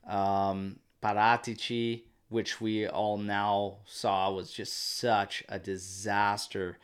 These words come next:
in terms of business. And that's, is, like, Paratici set us back so far, you guys.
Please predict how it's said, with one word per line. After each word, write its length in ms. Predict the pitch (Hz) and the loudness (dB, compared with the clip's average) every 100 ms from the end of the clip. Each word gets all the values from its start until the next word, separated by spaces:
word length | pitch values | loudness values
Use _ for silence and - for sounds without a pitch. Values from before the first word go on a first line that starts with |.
| - - _ | -20 -20 _
in 180 | - 104 | -8 -8
terms 420 | 101 110 107 98 | -6 -6 -6 -6
of 360 | - 101 95 87 | -6 -4 -6 -4
business. 440 | 107 110 110 101 | -4 -2 -4 -8
And 300 | - 104 98 | -6 -8 -8
that's, 480 | - 107 143 - - | 2 6 6 2 -8
is, 240 | - 110 120 | -8 -10 -2
like, 240 | 117 - | -2 0
Paratici 800 | 131 120 117 170 - 196 - 180 | 2 4 6 6 2 -6 -6 -6
set 440 | - - 139 127 - | -6 0 2 2 2
us 280 | 120 117 - | 0 0 -4
back 580 | - 98 98 101 - _ - - - _ _ _ _ _ _ | 0 2 2 -2 -10 _ -20 -20 -20 _ _ _ _ _ _
so 720 | - - - - - 135 120 | -10 -4 -2 -2 2 6 6
far, 320 | 107 110 104 101 | 4 -2 0 0
you 160 | 95 | -4
guys. 460 | 92 85 - - | -6 -8 -8 -12